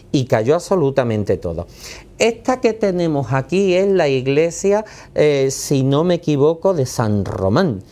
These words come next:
Si no me equivoco, esta es la, esta es la ig-, la iglesia de San Román,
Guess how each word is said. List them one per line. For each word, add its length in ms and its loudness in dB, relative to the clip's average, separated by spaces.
Si 180 0
no 100 2
me 80 0
equivoco, 460 0
esta 320 0
es 100 2
la, 120 -2
esta 360 0
es 100 2
la 160 2
ig-, 240 -2
la 160 2
iglesia 340 0
de 60 0
San 200 -2
Román, 320 0